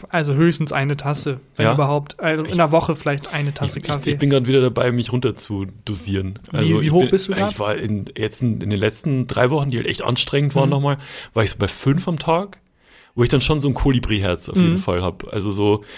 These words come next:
Speaker 2: wo, da, wo ich dann auch so das Gefühl hab, ähm, die Zeit läuft um mich rum langsamer. Ich
Speaker 1: Ja.
Speaker 2: bewege mich aber in normaler Geschwindigkeit weiter.
Speaker 1: <laughs>
Speaker 2: Ähm,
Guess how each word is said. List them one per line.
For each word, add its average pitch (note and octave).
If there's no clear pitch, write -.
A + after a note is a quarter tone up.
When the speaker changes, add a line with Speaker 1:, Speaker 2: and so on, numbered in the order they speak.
Speaker 2:
wo, A2+
da, C3+
wo B2+
ich C3+
dann C#3+
auch C3+
so -
das A#2+
Gefühl D3
hab, C3+
ähm, A#2
die A2
Zeit C#3
läuft A2+
um A2+
mich G#2+
rum G2+
langsamer. F#2+
Ich F3+
Speaker 1:
Ja. E3
Speaker 2:
bewege A#2+
mich A#2+
aber G#2+
in G#2+
normaler G2+
Geschwindigkeit F#2
weiter. -
Speaker 1:
<laughs> G3
Speaker 2:
Ähm, B2